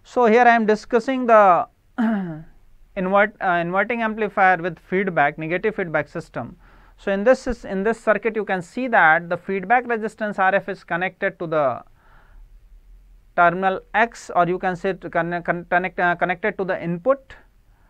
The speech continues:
through the feedback, uh, output is connected to the input through the feedback resistance R F. So, for finding the, what is the use of,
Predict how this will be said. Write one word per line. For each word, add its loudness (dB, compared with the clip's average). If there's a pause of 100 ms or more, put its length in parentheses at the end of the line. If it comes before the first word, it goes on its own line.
(1500)
through -4
the 0
feedback, 0
uh, -6
output 0
is -4
connected -4
to -4
the -2
input -2
through -2
the 0
feedback 0
resistance -4 (180)
R 0
F. -18 (720)
So, 0
for 4
finding 0
the, 2
what 2
is 0
the 6 (1080)
use -2
of, 6